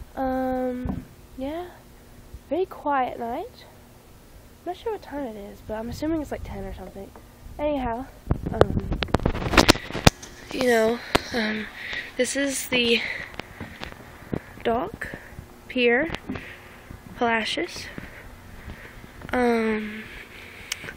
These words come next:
you know, uh, it's just, it's really pretty tonight. There's no moon. There's a gentle breeze,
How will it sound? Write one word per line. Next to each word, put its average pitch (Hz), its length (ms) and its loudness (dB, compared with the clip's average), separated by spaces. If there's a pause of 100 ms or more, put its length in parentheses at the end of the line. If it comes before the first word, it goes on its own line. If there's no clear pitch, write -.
(1200)
you 254 80 2
know, 240 300 2
uh, 220 180 0 (340)
it's - 80 -10
just, 320 200 0
it's 294 100 -2
really 359 160 8
pretty - 220 -2
tonight. 208 340 0 (440)
There's 330 140 4
no 392 120 10 (120)
moon. - 840 4 (800)
There's 311 100 0
a 269 40 0
gentle 302 280 10
breeze, 294 580 6